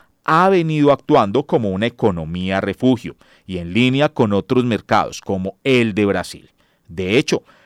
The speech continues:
mientras internacionalmente las bolsas sufren caídas y movimientos volátiles,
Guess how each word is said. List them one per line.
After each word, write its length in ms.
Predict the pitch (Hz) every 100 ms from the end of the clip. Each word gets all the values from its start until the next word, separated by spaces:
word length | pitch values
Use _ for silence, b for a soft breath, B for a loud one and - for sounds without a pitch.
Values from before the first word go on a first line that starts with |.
| -
mientras 600 | 117 117 95 - 92 -
internacionalmente 1400 | - 156 131 113 110 95 92 - 87 95 127 143 104 90 85 b b
las 220 | 98 92
bolsas 480 | 95 117 - 139 -
sufren 540 | - - 160 160 208 220
caídas 560 | 139 107 107 71 - -
y 120 | 113
movimientos 680 | 95 85 87 104 101 147
volátiles, 640 | 135 165 139 - 95 95 -